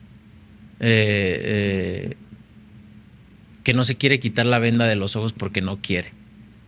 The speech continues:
¿no? Pero si yo me pongo a ver, eh, este, su historia de él, o si tú te pones a ver su historia de cómo ganó los campeonatos, a quién se los ganó, con quién peleó, n-, pudiera decir lo mismo, ¿no?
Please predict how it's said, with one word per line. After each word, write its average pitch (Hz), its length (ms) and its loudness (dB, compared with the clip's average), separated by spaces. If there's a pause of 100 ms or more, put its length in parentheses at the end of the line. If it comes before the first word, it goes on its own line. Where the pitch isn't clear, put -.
(100)
¿no? 113 240 0 (220)
Pero 120 140 0
si 123 140 0
yo 131 100 4
me 180 200 2
pongo 165 280 4
a 151 40 6
ver, 151 340 2
eh, 113 300 4
este, 101 380 -2
su 120 140 0
historia 131 460 4
de 107 160 4
él, 147 160 -2 (300)
o 113 120 0
si 120 140 2
tú 151 120 -2
te 165 120 0
pones 151 300 2
a 131 60 4
ver 127 140 2
su 143 100 -2
historia 127 340 2
de 113 140 4
cómo 131 240 2
ganó 117 220 4
los 120 160 0
campeonatos, 101 800 -4 (640)
a 95 100 -4
quién 117 220 2
se 120 100 2
los 107 140 -2
ganó, 101 420 -2 (500)
con 113 160 2
quién 110 200 2
peleó, 107 440 0 (2500)
n-, 131 160 -2 (380)
pudiera 135 340 8
decir 131 260 4
lo 131 120 4
mismo, 127 380 4
¿no? 117 280 2